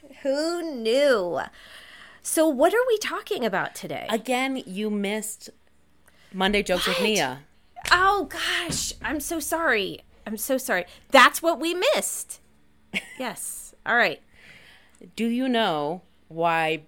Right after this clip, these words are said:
Speaker 2: bikes can't balance without a kickstand?
Speaker 1: Why?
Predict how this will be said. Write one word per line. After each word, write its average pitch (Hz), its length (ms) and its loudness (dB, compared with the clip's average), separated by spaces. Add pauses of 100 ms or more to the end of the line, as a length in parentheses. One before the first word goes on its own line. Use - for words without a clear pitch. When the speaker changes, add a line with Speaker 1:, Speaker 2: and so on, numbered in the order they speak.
Speaker 2:
bikes 175 560 -2
can't 180 340 -8
balance 156 580 -8
without 143 240 -4
a 139 40 -10
kickstand? - 540 -16 (2250)
Speaker 1:
Why? 165 400 -18